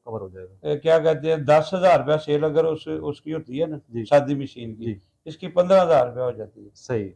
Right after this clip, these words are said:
Speaker 2: उतने मटेरियल की।
Speaker 1: जी।
Speaker 2: पाँच हजार का जब फर्क आएगा, उसमें बिजली का बिल भी आ जाएगा, दुकान का किराया भी निकल जाएगा
Speaker 1: बिल्कुल ऐसे।
Speaker 2: और लड़के की तनख्वाह भी निकल जाएगी।
Speaker 1: बिल्कुल ऐसे ही।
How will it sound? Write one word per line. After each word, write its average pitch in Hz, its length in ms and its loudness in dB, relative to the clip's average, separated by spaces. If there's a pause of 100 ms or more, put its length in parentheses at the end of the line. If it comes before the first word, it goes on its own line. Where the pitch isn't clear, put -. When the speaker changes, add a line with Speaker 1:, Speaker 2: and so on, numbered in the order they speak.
Speaker 2:
उतने 214 320 0
मटेरियल 135 480 -2
की। 113 200 -14 (160)
Speaker 1:
जी। 104 140 -10
Speaker 2:
पाँच 180 360 2
हजार 190 320 4
का 165 80 2
जब 175 240 4
फर्क 165 260 2
आएगा, 175 260 4
उसमें 170 320 -4
बिजली 151 320 -6
का 175 140 4
बिल 160 240 -6
भी 160 120 -6
आ 147 160 6
जाएगा, 139 280 0
दुकान 147 400 -4
का 156 120 2
किराया 143 380 2
भी 165 120 -10
निकल 147 300 -10
जाएगा 127 340 -2
Speaker 1:
बिल्कुल 120 420 -10
ऐसे। 156 140 0
Speaker 2:
और 175 120 2
लड़के 165 360 2
की 175 140 -8
तनख्वाह 160 360 2
भी 175 120 -2
निकल 123 300 -6
जाएगी। 101 340 -18
Speaker 1:
बिल्कुल 107 300 -14
ऐसे 95 220 -20
ही। 101 400 -20